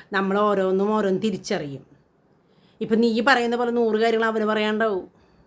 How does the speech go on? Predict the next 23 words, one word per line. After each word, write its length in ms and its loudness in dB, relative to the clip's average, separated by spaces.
ഞാൻ 180 -4
അവനോടൊന്നും 400 2
ചോദിച്ചിട്ടില്ല. 580 0
അവൻ 220 0
ഇന്നലെയും 340 2
കൂടി 120 2
വിളിച്ചിട്ട് 300 0
പറഞ്ഞു, 260 -2
"അമ്മ, 200 0
അവളെന്താ 360 0
വരാത്തേന്ന്." 540 -4
അപ്പം 120 -4
അതുകൊണ്ട് 280 0
എൻ്റെ 120 -2
പൊന്നുമോള് 480 0
പോവാനായിട്ട് 480 -2
റെഡി 240 0
ആക്കിക്കോ, 340 -4
ഏ, 40 -8
എല്ലാ 220 -4
കാര്യങ്ങളും 280 0
ശരിയാക്കിക്കോ 520 -4
ട്ടാ. 160 -2